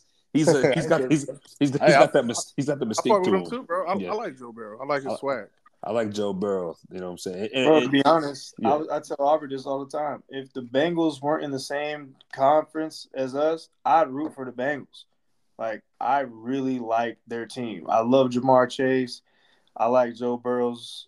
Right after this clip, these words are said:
Speaker 3: you know, he got just that quiet, cool confidence. Like, I, I like their team. It just so happens, like, they've kind of sparked this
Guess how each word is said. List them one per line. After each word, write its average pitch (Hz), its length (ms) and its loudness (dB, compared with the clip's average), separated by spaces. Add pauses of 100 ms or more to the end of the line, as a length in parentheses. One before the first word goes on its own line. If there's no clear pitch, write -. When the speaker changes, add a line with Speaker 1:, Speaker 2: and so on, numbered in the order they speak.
Speaker 3:
you 117 100 -16
know, 101 120 -10
he 120 200 -4
got 113 260 2
just 117 220 -10
that 95 180 -2
quiet, 120 640 4
cool 131 360 -2
confidence. 131 580 -2
Like, 101 260 -4
I, 110 140 -2 (480)
I 127 100 -4
like 123 300 0
their 107 160 -10
team. 117 500 -10
It 110 120 -8
just 107 260 -10
so 110 120 -2
happens, 110 360 2
like, 104 260 -2 (880)
they've 110 180 -8
kind 117 240 2
of 104 60 -8
sparked - 420 2
this - 380 -10